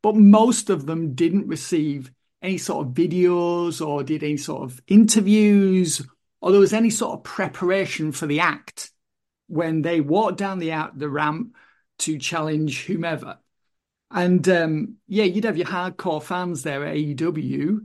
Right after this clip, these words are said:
who would recognize that person, and there'd be a reaction to them. And I'm sure Tony Khan was backstage saying, "Look,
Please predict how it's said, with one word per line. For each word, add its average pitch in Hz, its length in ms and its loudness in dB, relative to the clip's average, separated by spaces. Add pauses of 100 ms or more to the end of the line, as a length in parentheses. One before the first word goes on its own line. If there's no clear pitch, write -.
(380)
who 170 180 -4
would 147 260 -2
recognize 156 520 -4
that 156 180 -8
person, 147 460 -4
and 170 100 -2
there'd 143 100 -2
be 147 120 2
a 131 60 0
reaction 143 580 -2
to 196 260 0
them. 135 420 -8 (300)
And 170 120 -10
I'm 180 100 -4
sure 175 220 -2
Tony 165 280 -2
Khan 165 200 -6
was 151 120 -4
backstage 165 440 -4
saying, 196 200 -2
"Look, 339 380 -4